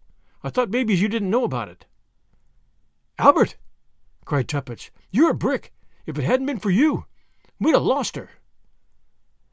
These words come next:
Albert flushed with pleasure at this tribute. "There's no time to lose," said Tuppence, crossing the road.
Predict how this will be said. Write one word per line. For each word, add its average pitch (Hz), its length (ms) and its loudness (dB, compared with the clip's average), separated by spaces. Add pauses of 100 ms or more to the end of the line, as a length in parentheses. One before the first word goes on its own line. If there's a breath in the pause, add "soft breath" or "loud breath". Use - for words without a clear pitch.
(140)
Albert 170 380 0
flushed - 260 -4
with 180 140 -6
pleasure 135 320 -2
at 113 60 -8
this 151 140 -4
tribute. 135 440 -8 (540)
"There's 131 180 -6
no 220 160 4
time 302 260 -2
to 285 60 -2
lose," 240 440 -2 (380)
said - 240 -6
Tuppence, - 380 -8 (160)
crossing 170 320 0
the 131 80 -2
road. 127 360 -8